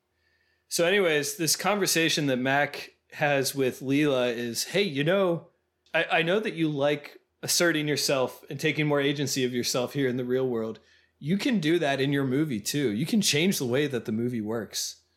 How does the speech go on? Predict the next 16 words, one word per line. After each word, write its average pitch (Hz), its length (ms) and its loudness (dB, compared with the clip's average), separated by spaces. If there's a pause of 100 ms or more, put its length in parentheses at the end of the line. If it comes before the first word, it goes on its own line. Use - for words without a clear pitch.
(460)
Leela's 131 320 2
like, 113 180 0
"Really? 294 320 2
I 131 80 -2
can 147 140 -4
do 127 140 -2
that? 214 320 0
I 117 60 -10
guess 165 180 2
so." 202 420 2 (800)
And 127 260 0
so 143 520 2 (100)
then 170 480 0 (520)
we 147 200 0
get 151 260 0
this - 560 0